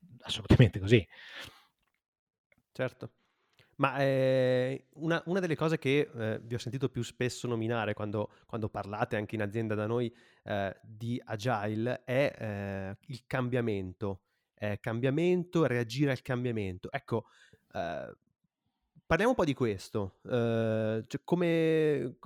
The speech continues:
Speaker 2: come, in, in che modo l'Agile ci aiuta a gestire il cambiamento? O, eh, ci aiuta, in realtà aiuta, eh, le a-,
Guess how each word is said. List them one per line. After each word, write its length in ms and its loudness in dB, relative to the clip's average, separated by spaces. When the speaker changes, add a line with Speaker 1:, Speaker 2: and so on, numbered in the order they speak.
Speaker 2:
come, 340 2
in, 220 -2
in 140 -2
che 120 0
modo 240 0
l'Agile 840 0
ci 200 -4
aiuta 640 -2
a 120 -4
gestire 440 -4
il 80 -2
cambiamento? 720 -6
O, 100 -8
eh, 120 -8
ci 160 -4
aiuta, 300 -4
in 60 -6
realtà 300 -8
aiuta, 600 -2
eh, 400 -12
le 120 -2
a-, 100 -4